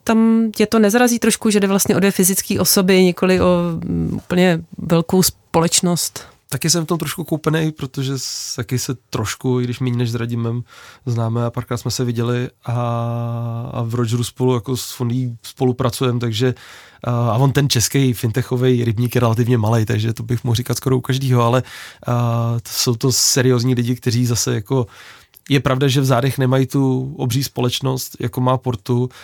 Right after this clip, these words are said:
Speaker 2: ale zase možná je to takový sympatičtější, ne? Když se člověk podívá na jako manželský pár, oni jsou oba sympatiáci, a, který tady prostě udělají apku a, a s těma velkýma zkušenostmi, o kterých se zbavila.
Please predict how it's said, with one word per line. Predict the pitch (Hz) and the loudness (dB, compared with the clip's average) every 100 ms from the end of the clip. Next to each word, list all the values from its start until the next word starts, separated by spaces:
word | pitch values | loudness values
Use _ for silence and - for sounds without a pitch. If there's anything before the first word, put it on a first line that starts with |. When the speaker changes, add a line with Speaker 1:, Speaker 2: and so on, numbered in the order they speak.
| - - | -20 -2
Speaker 2:
ale | 127 | 0
zase | 123 - 139 135 - - | 2 2 0 -2 -6 -4
možná | 123 139 | 0 2
je | 139 | 2
to | 143 | 2
takový | 131 139 | 0 0
sympatičtější, | 143 156 147 - 139 - 131 | 0 -2 -2 0 -2 0 0
ne? | 131 131 | 0 -2
Když | 131 120 | -4 -4
se | 131 | -6
člověk | 135 123 | -6 -6
podívá | - 123 123 127 | -4 -4 0 0
na | 123 | 0
jako | 120 135 131 123 | -2 -2 -2 -2
manželský | 123 131 123 135 | -2 -2 -2 -4
pár, | 120 120 | -2 -2
oni | 123 123 | 0 -2
jsou | - 117 | -2 -2
oba | 123 | 0
sympatiáci, | 120 131 127 127 120 131 127 - - - - - | -2 -2 0 0 0 -4 -6 -10 -18 -20 -14 -6
a, | 123 | -4
který | 120 135 131 | -2 0 2
tady | 123 127 | 2 0
prostě | 127 - 127 | -2 -4 -2
udělají | 120 127 127 | 0 0 -2
apku | - 127 123 127 - - _ - | -4 -2 -2 -2 -14 -20 _ -6
a, | 117 117 113 113 117 117 117 120 - - | -2 0 0 -2 -2 -4 -6 -8 -12 -6
a | 127 | -4
s | 107 - | -2 -2
těma | 143 135 | 0 2
velkýma | 123 120 131 | 2 0 -2
zkušenostmi, | - 120 123 131 | -2 -2 -2 -2
o | 120 | -4
kterých | 120 113 | -4 -4
se | |
zbavila. | 131 113 120 | -4 -2 -2